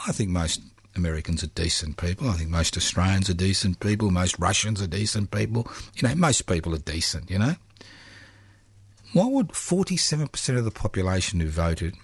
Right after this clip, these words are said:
that's seventy percent voted and about forty percent voted f-, for Mister Trump, why do they vote to support a liar, a cheat, a murderer? If you look at, uh, the covid nineteen, uh, policies they've been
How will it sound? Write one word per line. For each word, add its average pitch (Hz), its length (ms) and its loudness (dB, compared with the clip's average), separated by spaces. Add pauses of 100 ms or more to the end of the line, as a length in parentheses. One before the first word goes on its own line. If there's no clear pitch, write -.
that's 87 200 -4
seventy 98 280 2
percent 82 360 -4
voted 80 400 0
and 87 80 0
about 82 220 -2
forty 92 240 0
percent 82 340 0
voted 82 340 2
f-, - 260 -12 (160)
for 87 260 0
Mister 82 240 0
Trump, 107 340 2 (920)
why 190 180 6
do 277 100 4
they 226 160 4
vote 110 500 0 (360)
to - 100 -6
support 92 640 -2 (800)
a 90 80 2
liar, 87 460 2 (760)
a - 60 -4
cheat, - 480 -2 (960)
a 92 60 6
murderer? 90 520 2 (100)
If 101 140 -8
you 95 80 -2
look 98 160 -2
at, 92 100 -4 (120)
uh, 92 640 -4
the 87 320 2
covid 87 380 2
nineteen, 87 640 4
uh, 80 100 0
policies 87 560 -2
they've 80 180 -2
been 85 280 0